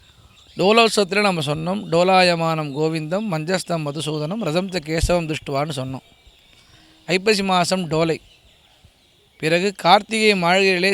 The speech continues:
சிம்மாசனத்திலே உபசா-, உப-, உபசாரப்பட்டு, உபசாரமும், பிறகு தை மாசத்திலே பகவான் தேர்ல எழுந்தருள்கிறார்.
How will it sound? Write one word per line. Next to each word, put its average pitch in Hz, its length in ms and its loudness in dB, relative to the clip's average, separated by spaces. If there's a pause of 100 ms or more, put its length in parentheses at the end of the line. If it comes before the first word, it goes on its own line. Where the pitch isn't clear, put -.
சிம்மாசனத்திலே 175 680 0
உபசா-, 156 400 0
உப-, 151 420 -4
உபசாரப்பட்டு, 160 540 0
உபசாரமும், 165 720 -2 (760)
பிறகு 147 520 -4 (520)
தை 180 180 2
மாசத்திலே 214 400 4
பகவான் 185 500 2
தேர்ல 208 280 2
எழுந்தருள்கிறார். 165 640 -2